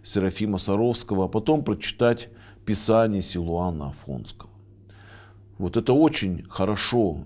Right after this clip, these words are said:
действует, работает, потому что когда вы уравновешиваете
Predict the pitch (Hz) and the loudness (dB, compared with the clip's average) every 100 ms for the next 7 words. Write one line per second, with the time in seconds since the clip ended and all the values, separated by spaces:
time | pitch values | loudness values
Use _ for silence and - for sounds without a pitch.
0 | - 85 101 147 143 - 87 - 87 82 | -8 -4 0 0 0 -2 -4 -2 -2 0
1 | 135 143 95 - - 90 104 - - - | 0 0 -2 -4 -6 -2 -2 -4 -4 0
2 | 104 95 120 113 87 90 107 92 90 104 | 0 2 4 4 4 0 0 0 0 0
3 | 107 113 110 139 123 - 82 73 71 - | 2 0 2 2 2 -2 -4 -4 -6 -8
4 | 78 | -10